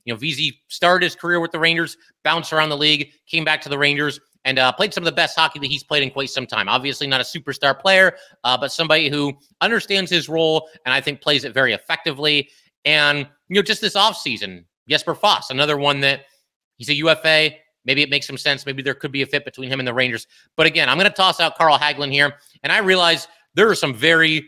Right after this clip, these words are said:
very obvious red flags here when it comes to potentially bringing back Carl Hagelin. I mean, I don't even know where to start. There, there's quite a few, but I'm gonna explain again in due time here, uh, why I like this idea and why I think the Rangers should at least look into it. The first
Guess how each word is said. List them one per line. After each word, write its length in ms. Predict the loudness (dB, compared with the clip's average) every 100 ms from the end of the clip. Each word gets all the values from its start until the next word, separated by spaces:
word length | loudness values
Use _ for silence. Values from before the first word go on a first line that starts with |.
| _
very 260 | 0 2 4
obvious 440 | 2 2 0 0
red 200 | 0 -2
flags 320 | 0 0 0 -4
here 140 | -6
when 140 | -6
it 40 | -8
comes 200 | -10 -12
to 80 | -18
potentially 420 | _ -8 -4 -4
bringing 300 | 0 0 0
back 180 | -2 -2 _ _
Carl 280 | 2 4 4
Hagelin. 440 | 0 -2 -2 -2 -6 _ _ _ _ _ -8
I 40 | 0
mean, 280 | 0 0 0
I 80 |
don't 140 | 0 0
even 100 | 0
know 80 | 0
where 140 | 0
to 80 | -2
start. 300 | -4 -6 -6
There, 100 | -10
there's 160 | -10 -4
quite 240 | 2 2
a 60 | 0
few, 360 | -2 -2 -2 -10 _ -8
but 60 |
I'm 60 | -2
gonna 120 | 0
explain 420 | -2 -6 0 0
again 420 | 2 2 2 0 -8 _ _
in 120 | -6 -4
due 160 | -4
time 320 | -2 -2 -2
here, 300 | -2 -2 -2 -6 _ _
uh, 300 | 4 4 4
why 180 | 2 2
I 140 | 2
like 240 | 0 -2 -4
this 160 | -2
idea 580 | -2 -2 0 2 2 0 -6 _ _
and 400 | -4 -2 -2 -2
why 400 | 2 4 4 2
I 100 | 0
think 180 | -4 -8
the 60 | -6
Rangers 280 | -4 -6
should 120 | -6 -8
at 100 | -8
least 200 | -12 -12
look 140 | -10
into 260 | -10 -12 -16
it. 120 | -16
The 80 | -10
first 420 | -2 -2 -2